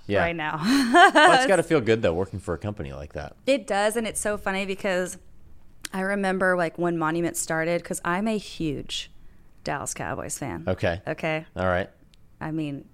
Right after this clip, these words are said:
Speaker 2: I am the fan.
Speaker 1: <laughs>
Speaker 2: Um, and so I remember when Monument, you know, came on the scene, I'm like, "Oh man, look at their logos with the Dallas Cowboys. Like, I want that."
Speaker 1: Yeah.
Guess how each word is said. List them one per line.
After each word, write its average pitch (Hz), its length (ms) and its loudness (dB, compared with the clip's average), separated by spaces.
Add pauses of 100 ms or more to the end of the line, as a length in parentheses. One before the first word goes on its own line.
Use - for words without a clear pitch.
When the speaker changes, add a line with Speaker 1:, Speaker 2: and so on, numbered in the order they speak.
(800)
Speaker 2:
I 175 160 4
am 190 200 2
the 175 180 2
fan. - 540 -4
Speaker 1:
<laughs> - 680 -12
Speaker 2:
Um, 208 720 6 (280)
and 202 160 0
so 196 440 4
I 185 120 0
remember 180 480 2
when 175 180 0
Monument, 170 580 2
you 185 100 -2
know, 147 140 -4
came 180 280 0
on 160 140 2
the 143 80 -2
scene, 175 480 -2
I'm 82 140 -10
like, - 240 -10
"Oh 160 360 -8
man, 170 380 -6 (160)
look 170 160 -10
at 165 120 -6
their 135 220 -4
logos 160 640 2
with - 140 -12
the - 100 -6
Dallas 117 340 -2
Cowboys. 220 760 2
Like, 160 160 -2
I 165 120 -2
want 208 320 -2
that." 202 500 2
Speaker 1:
Yeah. 98 320 2